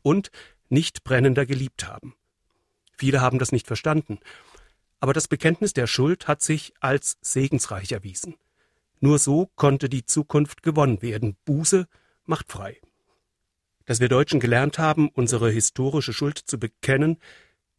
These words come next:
ist ein wesentlicher Grund dafür, dass Deutschland heute ein lebenswertes,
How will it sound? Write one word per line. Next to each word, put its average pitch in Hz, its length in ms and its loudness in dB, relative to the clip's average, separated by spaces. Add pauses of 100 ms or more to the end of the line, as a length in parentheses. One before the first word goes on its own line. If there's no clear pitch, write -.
ist - 300 -2
ein 113 340 2
wesentlicher 170 500 0
Grund - 400 0
dafür, 156 460 0
dass 117 220 -4
Deutschland 131 560 -2
heute 151 380 2
ein 113 240 0
lebenswertes, 131 800 0